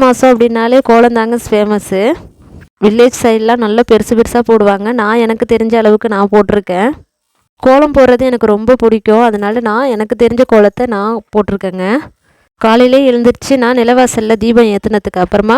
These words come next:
பிரம்ம முகூர்த்த பூஜைக்கான பஞ்ச தீபம் ஏத்தி நான் வழிபாடு செஞ்சுட்டேங்க. நெய்வேத்தியமா கல்கண்டு தான் வச்சேன். இது என்னோட டே ஃபார்ட்டி பிரம்ம முகூர்த்த பூஜைங்க. சென்னையிலேருந்து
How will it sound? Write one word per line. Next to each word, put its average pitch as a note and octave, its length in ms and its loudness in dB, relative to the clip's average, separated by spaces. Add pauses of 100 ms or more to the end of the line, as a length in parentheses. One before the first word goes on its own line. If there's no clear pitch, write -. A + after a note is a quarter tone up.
(160)
பிரம்ம A3 300 2
முகூர்த்த A3 340 -2
பூஜைக்கான G3 580 -2 (120)
பஞ்ச G3+ 300 0
தீபம் A3+ 280 2
ஏத்தி A3+ 260 -2
நான் A3 160 2
வழிபாடு G#3 320 2 (100)
செஞ்சுட்டேங்க. F3 460 -6 (1000)
நெய்வேத்தியமா C4 560 4 (100)
கல்கண்டு A#3+ 420 0
தான் A#3+ 160 0
வச்சேன். G3 340 -4 (760)
இது B3+ 120 4 (120)
என்னோட B3+ 280 4 (140)
டே A#3 80 2 (100)
ஃபார்ட்டி A#3+ 380 -2 (220)
பிரம்ம A3 260 -2
முகூர்த்த A#3+ 340 -2
பூஜைங்க. G3 400 -2 (960)
சென்னையிலேருந்து C4+ 580 2